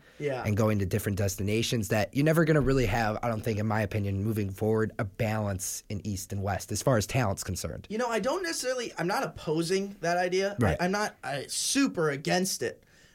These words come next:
Speaker 1: But I will say that when people look back on the N B A, a lot of times, for me, okay, so hypothetically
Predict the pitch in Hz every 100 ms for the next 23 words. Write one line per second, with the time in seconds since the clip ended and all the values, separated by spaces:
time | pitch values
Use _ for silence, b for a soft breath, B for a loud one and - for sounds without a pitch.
0 | b - 233 220 190 190 240 247 - 240
1 | 233 214 180 165 147 175 170 - 247 277
2 | 208 190 208 165 139 160 165 - 156 156
3 | 151 143 139 135 135 151 156 139 139 131
4 | 143 135 - 139 185 240 - 185 170 156
5 | - b b b b b - 226 220 226
6 | 180 190 135 - 165 156 - 214 220 226
7 | 208 156 143 139 131 127